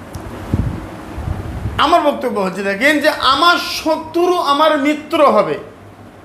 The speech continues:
আমাকে সম্মান করে না, ও আমার সম্মান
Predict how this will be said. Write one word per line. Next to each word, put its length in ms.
আমাকে 360
সম্মান 600
করে 240
না, 180
ও 160
আমার 320
সম্মান 340